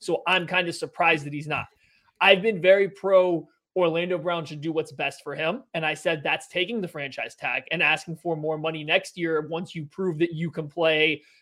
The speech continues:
during, you know, the set, the way he played during the second half of last year all year long. Said if he does that, he'll get more money. I advocated he should do that 'cause that's the best move for him. I don't think skipping any amount of training camp is the best move for him.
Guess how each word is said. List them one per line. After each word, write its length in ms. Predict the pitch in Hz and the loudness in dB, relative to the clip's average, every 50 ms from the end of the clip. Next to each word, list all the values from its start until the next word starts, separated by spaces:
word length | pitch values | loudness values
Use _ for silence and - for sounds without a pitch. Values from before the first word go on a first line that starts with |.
| _ - | _ -2
during, 300 | 147 180 175 165 165 156 | 2 4 4 4 2 0
you 80 | 160 165 | -4 -4
know, 60 | 156 147 | -4 -4
the 80 | 151 | -6
set, 260 | 147 - - 185 170 | -4 2 2 2 2
the 80 | 147 160 | 2 0
way 160 | 156 175 170 | 2 2 0
he 160 | 160 180 175 | 0 -2 -8
played 300 | 147 _ - 185 175 165 | -10 _ 0 2 2 2
during 160 | 156 165 160 151 | 0 -4 -6 -8
the 60 | 151 | -8
second 360 | - - 180 170 170 170 147 | -2 2 2 2 2 2 2
half 240 | 160 180 170 165 - | 4 4 4 4 2
of 80 | 160 | -2
last 320 | 151 165 151 156 151 - - | -2 0 0 0 -2 -4 -6
year 140 | 165 165 - | -6 -2 0
all 160 | 170 170 160 | 2 2 0
year 160 | 156 160 165 | 0 0 0
long. 320 | 170 190 240 226 147 123 - _ _ _ _ _ | 2 4 4 4 4 0 -6 _ _ _ _ _
Said 180 | - - 170 160 | -2 -2 0 0
if 100 | 147 - | 0 -6
he 100 | 175 165 | -6 -4
does 240 | 156 170 170 165 | -2 -2 -2 0
that, 300 | 156 170 151 160 175 - - | 0 2 2 2 2 0 -2
he'll 120 | 180 151 | -8 -8
get 220 | 139 165 160 156 165 | -2 0 0 0 0
more 160 | 165 170 170 | 0 -2 -2
money. 460 | 165 160 160 156 156 156 160 151 _ _ _ _ _ _ - | 0 0 0 0 0 -2 -4 -6 _ _ _ _ _ _ -2
I 180 | 156 165 165 - - | 2 2 2 2 4
advocated 520 | 160 160 165 165 156 160 - 170 170 160 151 | 4 4 4 4 2 -4 -2 -2 -2 -2 -2
he 120 | 160 156 | -8 -8
should 160 | 147 160 151 | -8 -10 -10
do 140 | 147 160 156 | -6 -4 -2
that 180 | 156 160 160 - | 0 0 -2 -2
'cause 60 | - - | -4 -6
that's 200 | 165 156 - - | -8 -8 -6 -8
the 80 | 151 | -12
best 320 | - - 160 151 151 - 160 | -6 -4 -4 -4 -4 -6 -8
move 220 | 156 156 151 147 | -6 -6 -6 -4
for 220 | - 208 214 202 | 0 2 2 2
him. 240 | - 156 127 120 123 _ _ _ _ _ _ _ _ _ _ _ - - | 2 0 -4 -10 -12 _ _ _ _ _ _ _ _ _ _ _ 2 4
I 140 | 190 196 | 4 6
don't 260 | 196 220 226 214 - - | 6 6 4 4 0 -6
think 240 | - 202 202 190 | -4 -2 -2 -2
skipping 460 | - - - - - 185 185 196 180 175 - - | -4 -12 -8 0 0 0 0 0 -8 -8 -4 0
any 240 | 185 190 196 196 | 0 2 2 2
amount 300 | 190 185 185 185 180 170 | 2 2 2 2 0 0
of 40 | 143 | -2
training 280 | - 170 180 202 202 175 | -4 -4 -4 -4 -4 -4
camp 220 | - 175 160 147 160 | -4 -6 -6 -6 -6
is 80 | 143 | -6
the 60 | 160 165 | -6 -6
best 260 | 143 151 165 170 - | -4 -4 -6 -6 -6
move 200 | 156 151 147 139 | -8 -8 -8 -8
for 240 | - 170 196 220 180 | -2 2 2 2 2
him. 200 | 139 104 117 | 0 -6 -12